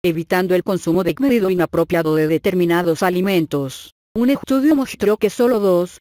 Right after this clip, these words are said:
cinco gramos de semillas de lino reducen la sensación de hambre y el apetito en general. Así, la linaza puede ayudar a controlar el peso, suprimiendo el hambre y aumentando la sensación de saciedad.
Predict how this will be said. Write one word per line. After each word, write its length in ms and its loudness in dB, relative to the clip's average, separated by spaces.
cinco 640 0
gramos 300 0
de 120 0
semillas 460 0
de 120 0
lino 420 -2
reducen 460 0
la 80 -2
sensación 540 -2
de 100 2
hambre 280 0
y 100 0
el 80 2
apetito 440 0
en 80 -2
general. 600 -2
Así, 420 0
la 120 2
linaza 400 0
puede 300 0
ayudar 360 -2
a 60 0
controlar 480 -2
el 80 -2
peso, 460 0
suprimiendo 600 0
el 80 2
hambre 240 0
y 80 0
aumentando 560 0
la 100 -2
sensación 540 -4
de 100 2
saciedad. 560 -2